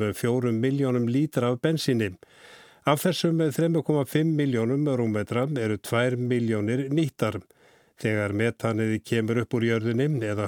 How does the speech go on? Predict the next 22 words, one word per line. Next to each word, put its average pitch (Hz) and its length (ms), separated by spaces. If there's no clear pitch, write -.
haugnum 135 560
þarf 147 280
að 131 200
hreinsa 160 320
það. 101 220
Aðeins 107 420
er 107 160
hreinsað 123 460
þar 113 160
sem 104 160
hægt 123 280
er 110 120
að 107 100
nýta 120 320
en 135 320
kveikt - 400
er 127 140
í 117 100
einni 139 420
og 143 300
hálfri 131 420
milljón 120 560